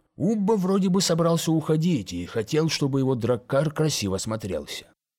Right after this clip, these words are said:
Но судно круто выгибался над водой, словно грудь лебедя, а потом тянулся вперёд,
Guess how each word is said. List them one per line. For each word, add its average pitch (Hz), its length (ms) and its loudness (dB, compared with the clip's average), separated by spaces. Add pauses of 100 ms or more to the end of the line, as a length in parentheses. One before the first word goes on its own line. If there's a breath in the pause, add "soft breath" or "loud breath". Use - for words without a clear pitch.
(300)
Но 151 180 0
судно 170 640 2
круто 165 340 0
выгибался 131 600 2
над 123 200 -2
водой, 120 480 -2
словно 135 400 -2
грудь 147 240 0
лебедя, 92 540 -2 (240 soft breath)
а 92 100 -2
потом 165 380 2
тянулся 151 440 0
вперёд, 147 640 -2